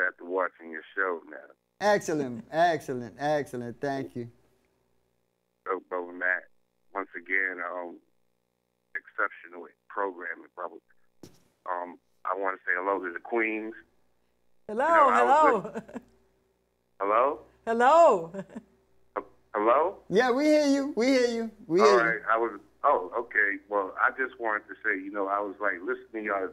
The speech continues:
Speaker 1: drop these names, you know, of, um, I, I don't even know what to call them, because, you know, like, when I think of the fear factor of knowing that they were people that will actually stretch your neck
Speaker 2: Right.
Speaker 1: for attending something,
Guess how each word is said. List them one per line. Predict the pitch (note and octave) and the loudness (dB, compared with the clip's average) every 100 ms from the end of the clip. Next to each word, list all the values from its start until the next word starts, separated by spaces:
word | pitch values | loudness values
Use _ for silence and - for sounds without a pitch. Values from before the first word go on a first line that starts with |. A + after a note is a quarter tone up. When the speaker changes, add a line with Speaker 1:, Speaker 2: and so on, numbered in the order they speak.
| - | -4
Speaker 1:
drop | G2+ G2 - | -4 -4 -10
these | F#2+ - | -20 -8
names, | G#2+ G#2 F#2+ F2+ E2+ _ _ _ _ _ - | -6 -4 -6 -12 -20 _ _ _ _ _ -16
you | F#2 | -8
know, | G2 F2 - | -6 -6 -8
of, | F#2 F2 E2 _ _ _ _ _ _ _ _ _ _ _ - | -8 -8 -10 _ _ _ _ _ _ _ _ _ _ _ -10
um, | G2 F2+ | -8 -4
I, | F#2 A#2 A2+ | -2 0 0
I | C3 | 0
don't | C3+ B2+ | 0 -2
even | A2 | -6
know | A2 | -6
what | G2 - | -6 -10
to | |
call | F2 - A2+ F#2+ | -10 -2 0 0
them, | F#2 | -6
because, | F2 F#2+ G2 | -6 -6 -6
you | |
know, | A#2 G#2+ | -4 -4
like, | G2+ G2 F2 | -2 -4 -4
when | F#2+ | -4
I | G#2+ A#2+ | -2 -2
think | B2+ A#2 | -4 -8
of | G2 | -8
the | F#2 - - | -12 -12 -4
fear | A#2 A#2 A2 | 0 0 -2
factor | A2 A2 - A2 G#2 G2 _ _ _ _ F#2 | 0 0 -2 -6 -6 -8 _ _ _ _ -12
of | F2+ | -6
knowing | G2 A2 G#2+ | -4 -2 -2
that | G2 F#2+ | -2 -2
they | G#2 | -6
were | G2 | -8
people | - - A2+ G2 | -10 -16 -14 -8
that | F#2+ F#2 | -4 -4
will | F2 F2 - _ - | -4 -10 -12 _ -4
actually | G#2 A2+ - G2+ G2 - | -4 -4 -8 -16 -16 -6
stretch | G#2 G#2 - | -2 -2 -4
your | G#2 G#2 | -10 -8
neck | G#2 A2+ G#2+ _ _ _ - | -2 -2 -2 _ _ _ -10
Speaker 2:
Right. | C3+ C#3 C#3 | -8 -6 -6
Speaker 1:
for | B2 G2 | -4 -4
attending | F2 - B2+ A#2+ A#2 A2+ - | -6 -6 -4 -2 -4 -6 -4
something, | A#2 G#2+ A2+ A#2 A2 | -4 -4 -4 -4 -4